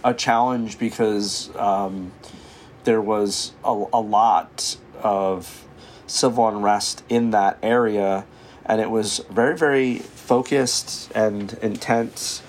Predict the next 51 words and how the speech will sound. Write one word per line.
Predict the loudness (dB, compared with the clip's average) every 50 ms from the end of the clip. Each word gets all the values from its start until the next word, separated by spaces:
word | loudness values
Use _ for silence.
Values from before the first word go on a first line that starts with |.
| -20 -20 -20 -20 -16 -4 -2
on | 0 2 2 0 0 -2 -6 -8 -10 -10 -12 0
doing | 2 2 2 2 2
damage. | 2 2 2 2 0 -2 -2 -4 -6
There | -2 0 0 0
was | 0 -4
public | -6 -2 -2 -2 -2 -2 -6 -2
statements | -2 -2 -2 -2 -4 -6 -6 -6 -2
made | -2 0 0 0 -2 -4 -2
that, | -2 -2 -2 -2 -6 -10 -18 -20 -20 -20 -20 -8 -2
you | 0
know, | 0 0
this | 2 2 0 0 0
type | 0 -2 -2 0 -2
of | -6 -6
behavior | -6 -6 -2 -2 -2 -2 0 0 0 0 0 -2 -4 -12 -18 -18 -18 -20 -20 -14 -4
would | -4 2 2
not | 2 2 2 0
be | -6 -2
tolerated | 0 0 0 0 0 -2 -4 -6 -4
and | -2
arrests | 0 2 2 0 0 -2 -4
would | -4 -4
be | -2 -2 0
made, | 0 0 0 2 0 0 -2 -2
but | -2 -2 -2 -2 -4 -16 -20 -20 -20 -20 -18 -2 -2
we | 2
did | 2 2 4 4
not | 4 4 6 4
activate | 4 2 0 -2 -4 -2 0 0 -2 -2
the | -6 -10
Fusion | -2 -2 0 0 0 0
Net | -2 -2 -4 -4
for | -2 0 2 2
that. | 2 2 0 0 0 0
We | -2 -2
will | -2 -2 -4
continue | -4 -6 -6 -2 0 0 0 0 -2
to | -2 -4 -4 -2 -2 -4 -6 -8 -8
monitor | -2 0 2 2 2 0 0 -2 0 2
it, | 2 0 -2 -4 -2
but | 0 2 2
I, | 2 0 0
I | -4 -2
thought | 2 2 2 2
it | 0 -2
was | 0 0 0 0 -2 -4 -10 -18 -20 -20 -20 -20 -12 -2
relevant | 0 0 2 2 -2 -4
to | -4
say | -2 0 2 2 2 0
because, | -2 -2 0 0 0 0 0 0
um, | 0 0 0 -2 -4 -12